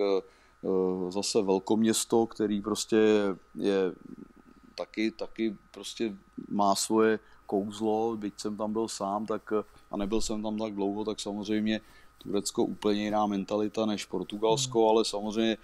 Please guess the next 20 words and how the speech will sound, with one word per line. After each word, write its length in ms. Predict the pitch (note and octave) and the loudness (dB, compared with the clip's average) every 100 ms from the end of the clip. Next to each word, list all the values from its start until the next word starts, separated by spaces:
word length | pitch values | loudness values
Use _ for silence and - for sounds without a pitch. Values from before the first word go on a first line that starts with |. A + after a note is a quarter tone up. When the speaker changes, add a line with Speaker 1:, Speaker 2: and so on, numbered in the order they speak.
| - - - | -14 -20 -10
Speaker 1:
to 60 | |
jsem 220 | F#2 A2+ G2+ | -4 -2 -2
nevěděl 680 | F2+ G2 G2+ A2 A2+ B2 B2+ | 0 0 0 0 2 2 2
a, 160 | A#2+ A#2 - _ _ - | 0 -4 -16 _ _ -2
a, 380 | G2+ G#2 G2+ G#2 - _ _ - | 0 0 -2 -4 -8 _ _ -12
eh, 340 | F#2+ F#2+ F#2+ F#2 | -8 -8 -8 -10
co 140 | G2+ | -10
se 160 | - G#2+ | -6 -6
týká, 460 | G#2 G2 G#2+ G#2 | -6 2 4 4
co 140 | - G2+ | 2 -4
se 160 | G#2+ | -4
týká 360 | G2+ G2+ A2 G#2+ | -4 0 2 2
toho 200 | A2+ A2 | 2 0
klubu, 360 | - G2 G#2 | 0 -2 0
tak, 280 | G#2+ G#2+ - | 0 0 -2
tak, 200 | - G2+ - - | -4 -4 -2 -2
eh, 480 | G#2+ G#2 G#2 G2+ G2 - | 0 2 0 -2 -6 -6
prostě 300 | G2+ - G#2 | -6 -4 -2
to 140 | G#2 | 0
bylo 340 | G#2 G#2+ G#2 | 2 4 2